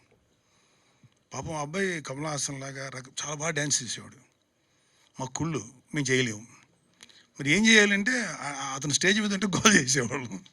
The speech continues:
స్టేజ్ మీద దింపేసి అంత తప్పు పనులు చేసేవాళ్ళం. ఇప్పుడు అనిపిస్తుంది ఎంత తప్పుడు పనులు చేసాం, ఒక కళాకారుని అవమానించేవాళ్ళు. So అవన్నీ గుర్తొచ్చినాయి నాకు, ఆ, మీ,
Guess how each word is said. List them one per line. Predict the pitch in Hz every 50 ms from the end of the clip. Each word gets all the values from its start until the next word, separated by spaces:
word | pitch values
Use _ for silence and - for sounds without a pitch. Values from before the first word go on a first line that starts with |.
| _ - - - - - - - - - - - - - - - - - - - - - - - - - - - -
స్టేజ్ | - - - - 220 190 214 214
మీద | 220 220 214 214 220 220 233 - - - - - - - - - - - -
దింపేసి | 127 175 180 190 165 214 202 185 156 185
అంత | 165 165 -
తప్పు | 170 156 165
పనులు | 170 165 190 202 226 214 214
చేసేవాళ్ళం. | 196 156 127 - 139 120 135 127 123 - - - - - -
ఇప్పుడు | 147 165 170
అనిపిస్తుంది | 175 196 190 190 165 - 175 147
ఎంత | 143 143
తప్పుడు | - - - - 196 190 170
పనులు | 160 170 175
చేసాం, | 165 160 156 147 - 185 156 - _ - - - - _ _ - - - _ _ -
ఒక | 190 165
కళాకారుని | - 160 170 170 180 165 165 165 160 151 151
అవమానించేవాళ్ళు. | 147 156 - 175 170 - 180 180 143 - 185 156 160 143 - - 185 - - - 151 139 - - - - - _ _ _ - - - - - - - - - - - - _ _ -
So | - -
అవన్నీ | 175 180 185 175 170 170 185 220
గుర్తొచ్చినాయి | 240 196 214 208 - 262 208 - - 196 175 160
నాకు, | 143 123 107 - 110 113
ఆ, | 110 110 107 113 113 113 117 113
మీ, | 113 113 127